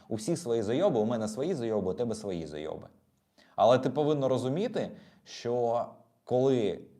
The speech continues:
я від тебе таке чую, це впливає на те, як я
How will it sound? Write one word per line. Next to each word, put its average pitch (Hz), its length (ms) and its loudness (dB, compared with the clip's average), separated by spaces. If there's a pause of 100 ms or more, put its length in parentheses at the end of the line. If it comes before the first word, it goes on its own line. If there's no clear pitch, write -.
(140)
я 104 180 2
від 101 300 -6
тебе 92 260 0
таке 87 280 -6
чую, 175 260 0
це 135 200 -4
впливає 107 840 0 (760)
на 90 140 -4
те, 156 400 -2 (320)
як 101 260 -4
я 98 340 0